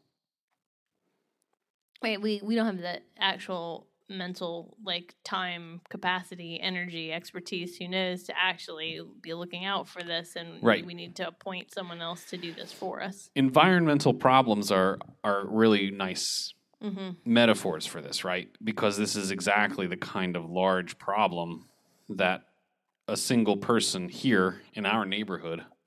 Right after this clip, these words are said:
Speaker 2: is
Speaker 1: Right.
Speaker 2: unable to understand, for example, the drainage patterns.
Speaker 1: Right.
Speaker 2: We don't understand any ways. So our, our method of solving that problem was to, for a while with our flooding, was to pump it out of our driveway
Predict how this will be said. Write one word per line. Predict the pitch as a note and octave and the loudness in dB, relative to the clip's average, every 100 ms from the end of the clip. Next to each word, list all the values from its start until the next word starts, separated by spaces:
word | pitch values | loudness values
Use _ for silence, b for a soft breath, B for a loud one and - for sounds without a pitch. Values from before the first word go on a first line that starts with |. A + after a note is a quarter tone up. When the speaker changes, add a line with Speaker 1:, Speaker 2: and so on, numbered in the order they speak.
| _ - | _ -2
Speaker 2:
is | A2 A#2 | 0 4
Speaker 1:
Right. | |
Speaker 2:
unable | C3+ C3+ A2+ | 4 6 6
to | G#2+ | 4
understand, | A2 G2+ G2+ G#2+ G2 F#2+ | 0 -2 -2 0 0 0
for | G#2 | 0
example, | G2 F#2 G2 G2+ G2 | 0 0 -2 -2 -4
the | |
drainage | F#2+ F#2 F2+ G#2 F#2 F2 | -4 -4 -2 0 -2 -4
patterns. | - F2 D#2+ D#2+ - - - | -4 -4 -4 -10 -12 -10 -6
Speaker 1:
Right. | G3 - _ b b b - | -6 -8 _ b b b 2
Speaker 2:
We | A2+ | 6
don't | B2+ | 6
understand | A#2 G#2+ G2+ G#2 G#2 G2 G2 - - _ _ _ _ _ _ | 6 4 0 0 0 0 -4 -6 -10 _ _ _ _ _ _
any | A2+ B2+ | 2 4
ways. | A2+ G#2 G2 G2 - | 4 4 4 0 -4
So | - G#2+ G2+ - _ _ _ - | 2 2 2 -12 _ _ _ 2
our, | A2+ A#2+ A2+ G#2+ G#2+ G#2+ | 4 6 6 4 0 4
our | G#2+ A#2+ | 4 6
method | A2+ A2 | 4 2
of | G2 | -2
solving | - A2 A#2 G#2+ F#2 | 0 4 4 4 0
that | E2+ - | -4 -4
problem | - C#3+ F3 F2+ F#2 F#2+ _ _ _ - | 0 4 4 2 -4 -6 _ _ _ -2
was | G#2+ G2 G2 | 2 2 -2
to, | - F#2+ F#2 F2 | -2 -2 -2 -6
for | - F#2 | -4 0
a | |
while | F#2 B2 F2+ F2+ | 4 4 4 2
with | F2 | 2
our | F2 E2 | 0 -2
flooding, | - F2+ F2 | -2 -2 -2
was | F2 - | -6 -8
to | - | -10
pump | - B2+ A#2 | -2 -2 0
it | G2 | -2
out | G2+ F#2 | -2 -2
of | F2+ | -2
our | D#2 | -8
driveway | E2 B2+ C3+ E2 D#2 | -2 0 0 -2 -10